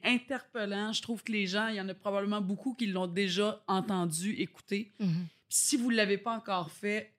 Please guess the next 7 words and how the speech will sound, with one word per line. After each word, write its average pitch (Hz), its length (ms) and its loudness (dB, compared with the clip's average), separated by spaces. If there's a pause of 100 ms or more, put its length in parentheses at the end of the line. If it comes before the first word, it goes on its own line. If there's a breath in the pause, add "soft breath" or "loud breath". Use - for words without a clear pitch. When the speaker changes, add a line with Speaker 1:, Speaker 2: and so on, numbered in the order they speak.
(120)
Speaker 1:
euh, - 40 -10 (420)
installez-vous 208 760 2
parce 196 220 -2
que 208 100 -4
c'est - 200 -6
un 196 160 2
voyage 208 720 2